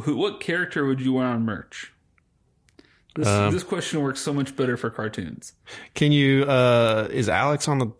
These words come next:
Speaker 2: list?
Speaker 1: Yeah, of
Speaker 2: Everybody's
Speaker 1: course.
Speaker 2: on the list?
Speaker 1: Everybody's on the list.
Speaker 2: Um, I'm gonna go with the parrot.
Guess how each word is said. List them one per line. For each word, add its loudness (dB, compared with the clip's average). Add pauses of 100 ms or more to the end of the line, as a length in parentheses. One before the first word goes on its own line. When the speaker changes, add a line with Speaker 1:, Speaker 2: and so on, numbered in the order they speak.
Speaker 2:
list? -2 (360)
Speaker 1:
Yeah, -4
of -6
Speaker 2:
Everybody's 2
Speaker 1:
course. 2
Speaker 2:
on 2
the 2
list? 2
Speaker 1:
Everybody's -2
on -4
the -4
list. -4 (400)
Speaker 2:
Um, 4
I'm 2
gonna 2
go 4
with 2
the -4
parrot. -2